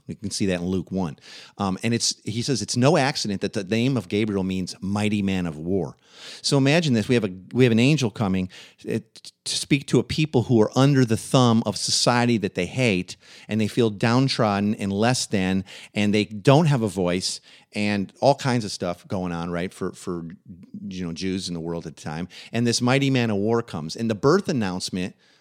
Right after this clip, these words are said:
Brueggemann says, is the assertion that God is powerfully at work for those who cannot fight their own battles. The coming of Jesus is the Lord radically and powerfully with the people in times of distress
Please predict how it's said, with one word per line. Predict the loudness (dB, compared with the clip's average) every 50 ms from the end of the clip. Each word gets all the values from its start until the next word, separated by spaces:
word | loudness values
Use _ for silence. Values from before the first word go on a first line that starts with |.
| _ _ _ _ _ -20 -20 _ -6
Brueggemann | -4 -2 0 0 -2 0
says, | 0 0 0 2 0
is | -2 -2 0
the | 0 0
assertion | 0 2 0 2 2 2 0 0
that | 0 0 0 0
God | 0 2 2 2
is | 2 0 0
powerfully | -4 -6 0 2 4 6 6 6 4 4 2 2 4
at | 4 4
work | 6 6 6 6 6 2
for | 2 2 4
those | 6 6 6 6 6 4 2
who | 0 0
cannot | 2 2 2 2 2 -2 -2
fight | -2 -2 0 0 0
their | 0 0
own | 2 2 4
battles. | 4 4 2 2 -2 -4 -6 -10 -14 -16 -18 _ _ _ _ _ _ _ -20 -20 -10 -4 -2
The | -2
coming | 2 4 6 6 6 6 4
of | 4 2
Jesus | 2 4 4 4 4 2 0 -2 -4 -4
is | -2 -2 -2 -2 0
the | 0 0
Lord | 2 4 4 4 4 4 4 2 0
radically | -2 0 2 4 4 4 4 2 0 -2 -2 -4 -2 -2 -2 -2
and | -2 -4 -4 -4
powerfully | -6 -6 -4 0 0 2 2 2 0 0 -2 -2 -2 -2 -4 -8 _ -20 -20 -20 -14 _
with | 0 4 6 6 6 6 4 -2 -10 -20 _ _
the | -4 -4
people | 0 0 0 -2 0 -2 -4 -4
in | -2 -4 -4 -2
times | -2 0 0 0 -2
of | -2 -4
distress | -6 -6 -4 0 2 2 2 2 2 -2 -6 -8